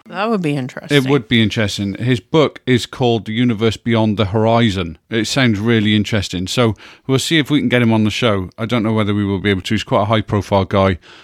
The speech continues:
Speaker 2: He may not have heard of us, but then again, he may be a fan.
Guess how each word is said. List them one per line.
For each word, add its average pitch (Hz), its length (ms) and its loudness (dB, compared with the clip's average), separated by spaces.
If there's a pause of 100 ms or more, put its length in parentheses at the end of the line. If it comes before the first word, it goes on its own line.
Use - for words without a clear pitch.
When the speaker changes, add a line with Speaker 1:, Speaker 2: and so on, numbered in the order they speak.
(120)
Speaker 2:
He 110 120 -2
may 110 300 2
not 104 160 0
have - 140 -8
heard 117 200 2
of 120 80 0
us, 127 300 -2
but 110 220 -6
then 117 120 2
again, 117 280 2
he 117 140 -2
may 117 200 4
be 110 140 -2
a 113 80 0
fan. 90 420 -10